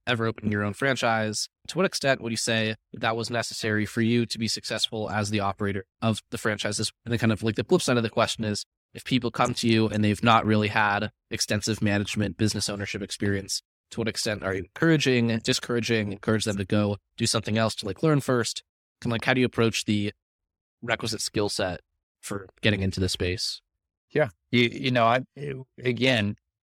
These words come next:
Speaker 2: putting my franchisor hat on because I got to see a sea of franchisees out there and I got to see who our top performers were, who, who the middle of the pack was. The, the top performers were people that were good with people. You know, even if they hadn't done it before, they just had a knack for people. They were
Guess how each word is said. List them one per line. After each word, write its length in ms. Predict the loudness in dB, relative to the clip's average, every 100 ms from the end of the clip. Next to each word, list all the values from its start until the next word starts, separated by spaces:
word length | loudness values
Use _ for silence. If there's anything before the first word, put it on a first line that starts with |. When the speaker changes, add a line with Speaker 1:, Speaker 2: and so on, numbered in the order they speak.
| _
Speaker 2:
putting 220 | 0 2
my 120 | 4 2
franchisor 800 | 2 2 4 4 4 4 4
hat 200 | 2 0
on 220 | 2 2 0
because 240 | -2 -2
I 40 |
got 200 | 2 0
to 100 | 0
see 300 | -6 0 2
a 40 | 2
sea 460 | -2 0 4 6
of 160 | 4 2
franchisees 840 | 0 0 0 0 0 0 0 0
out 200 | -4 -2
there 80 | 0
and 100 | 0
I 40 |
got 120 | 0 -2
to 60 |
see 160 | -2 0
who 100 | 0
our 100 | 2
top 240 | 2 0
performers 480 | -2 -2 0 0 0
were, 280 | 2 4 4
who, 260 | 2 0 0
who 120 | -2
the 140 | 0 -2
middle 340 | 0 0 -2
of 140 | -4
the 60 | -6
pack 260 | -10 -8 -10
was. 160 | -12 _ -16 -4
The, 300 | 0 2 0
the 220 | -2 -4
top 260 | 0 2 2
performers 640 | 0 2 4 4 0 -6 -4
were 120 | -4
people 260 | 0 2 4
that 100 | 4
were 120 | 4
good 280 | 2 0 2
with 180 | 0 -4
people. 380 | -10 -10 -14 -16 _
You 120 | -2
know, 100 | -2 2
even 200 | 2 2
if 80 |
they 80 | 0
hadn't 300 | -4 0 0
done 180 | 2 0
it 60 | 0
before, 280 | 0 0
they 140 | 2 2
just 280 | 0 -4 -2
had 120 | 0
a 60 |
knack 300 | 2 2 0 -2
for 100 | -6
people. 360 | -4 -6 -2
They 100 | 2
were 260 | 6 6